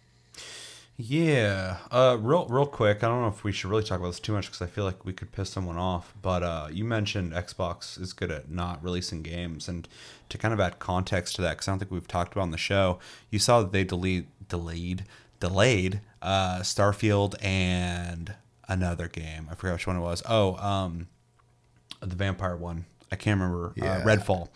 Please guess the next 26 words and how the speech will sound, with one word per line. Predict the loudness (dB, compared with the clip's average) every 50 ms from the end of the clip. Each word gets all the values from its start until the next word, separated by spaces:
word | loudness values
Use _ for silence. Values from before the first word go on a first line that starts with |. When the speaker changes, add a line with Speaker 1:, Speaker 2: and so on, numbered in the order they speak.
| -14 -14 -14 -16 -18 -4 _
Speaker 1:
Both | 4 6 6
those | 6 4 4
games | 4 2 2 4
got | 2 2 2
delayed | 2 2 2 2 0 0
till | -2 -2
next | -2 -2 -2 -2 -2 -2 0
year. | 0 -2 -2 -6 -10 _ -20 -20 -20 -20 -20 -20 -20 _ _
That | 6 6 6
sucks | 6 4 4 4 4
for | 2 0 0
everybody. | 0 -4 -8 -10 -10 -10 -10 -12 -14 -18 _ _
So | -4 0 2 4 4 4 4 4 4
Speaker 2:
For | 4 4
sure. | 4 2 0 2
Speaker 1:
let's | 4 4 6 6
just, | 6 4 2 0 0 0
let's | 0 2 2
just | 0 0
get | -2 -2 2
that | 4 4 4
out | 4 4
of | 4
the | 2 0
way. | 0 0 -2 -2
F-, | -6 -8 -10